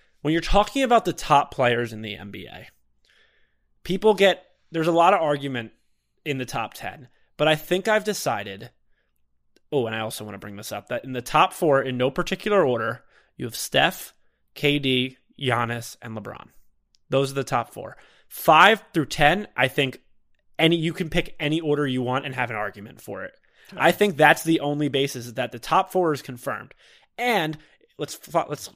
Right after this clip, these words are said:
Speaker 1: rewind a week or two. When we had an argument about K D and Giannis, you said K D, Giannis was the best. I said K D was the best. You know who was on my side about the argument? Giannis Antetokounmpo.
Speaker 2: Of course he's gonna say that.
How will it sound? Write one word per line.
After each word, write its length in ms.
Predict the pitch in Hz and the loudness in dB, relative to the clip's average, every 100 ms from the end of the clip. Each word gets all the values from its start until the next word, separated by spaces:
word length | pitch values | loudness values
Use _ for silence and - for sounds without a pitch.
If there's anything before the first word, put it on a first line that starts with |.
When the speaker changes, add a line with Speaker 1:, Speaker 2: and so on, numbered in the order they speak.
| - | -6
Speaker 1:
rewind 400 | 147 143 180 180 | -2 2 2 2
a 60 | 123 | 0
week 220 | 123 - | -2 -4
or 60 | |
two. 300 | 117 127 113 113 _ | -8 -6 -6 -8 _
When 100 | 131 | -8
we 100 | 139 | -2
had 140 | 143 135 | -2 0
an 60 | |
argument 320 | 139 151 135 | 0 0 -2
about 260 | 127 123 120 | -2 -2 -4
K 200 | - 135 | -8 -8
D 180 | 135 127 | -6 -10
and 100 | 113 | -8
Giannis, 500 | 143 151 107 - - _ _ | -4 -4 -6 -12 -18 _ _
you 140 | - 127 | -10 -10
said 220 | - 123 | -8 -10
K 200 | - 123 | -10 -10
D, 100 | 120 - | -12 -10
Giannis 320 | 139 143 143 | -6 -4 -6
was 120 | 143 | -10
the 80 | 135 | -8
best. 280 | 135 135 139 - | -2 -2 -4 -12
I 120 | 117 | -14
said 200 | - - | -14 -18
K 180 | - 120 | -16 -12
D 140 | 139 | -8
was 200 | 143 131 | -8 -10
the 80 | 135 | -6
best. 280 | 139 135 - _ _ _ _ _ _ _ _ _ | -4 -4 -12 _ _ _ _ _ _ _ _ _
You 100 | - | -8
know 80 | 196 | -6
who 80 | 240 | -4
was 140 | 254 226 | -4 -4
on 160 | 233 | -4
my 160 | 175 185 | -4 -4
side 300 | - 208 226 | -4 -6 -6
about 180 | 214 196 | -8 -8
the 140 | 175 | -6
argument? 400 | 165 185 226 233 _ _ _ _ | -6 -6 -10 -10 _ _ _ _
Giannis 500 | 135 156 180 220 214 | 2 6 6 4 2
Antetokounmpo. 720 | 202 196 180 170 - 185 165 | 2 2 -2 -6 -2 -4 -2
Speaker 2:
Of 220 | 160 156 - | -6 -6 -14
course 480 | - 247 277 262 | -12 -8 -6 -4
he's 220 | 254 240 - | -4 -6 -4
gonna 260 | 214 190 | -4 -4
say 460 | 170 - 175 160 151 | -6 -6 -2 0 0
that. 720 | 139 123 120 113 107 - - | 0 2 2 0 -6 -12 -18